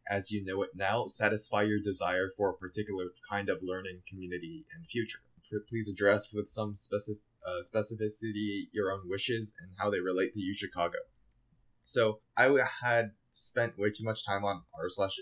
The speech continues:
A two C that day. Um, also, the S A T subject test prep wasn't helping. So the first thing I saw when I heard the prompt was like, this is what li-, literally went through the mind, went through my mind.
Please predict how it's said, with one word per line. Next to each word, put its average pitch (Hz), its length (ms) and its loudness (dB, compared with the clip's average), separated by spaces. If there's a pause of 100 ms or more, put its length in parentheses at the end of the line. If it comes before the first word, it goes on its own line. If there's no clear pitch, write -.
A 95 80 -2
two 98 160 -6
C 87 320 -4
that 87 220 -2
day. 104 260 -2 (600)
Um, 82 240 -8 (180)
also, 101 280 0 (240)
the - 120 -2
S 104 140 -2
A 110 80 0
T 107 140 -4
subject 98 360 -2
test - 320 -2
prep 92 200 -4 (100)
wasn't 92 400 -4
helping. 95 400 -2 (260)
So 101 200 -2
the 117 80 2
first 151 260 4
thing 143 160 4
I 113 80 6
saw 110 300 6
when 92 100 -2
I 98 80 4
heard 104 240 2
the 92 80 -8 (140)
prompt 92 280 -4
was 85 220 -10
like, - 140 -20 (200)
this 127 120 2
is 131 120 2
what 135 260 6 (180)
li-, 107 80 -8 (100)
literally 127 380 8
went 107 200 0
through 113 140 -4 (100)
the 98 100 -2
mind, 90 240 -8 (520)
went 113 240 4
through 110 140 -2
my 95 120 2
mind. 85 220 -6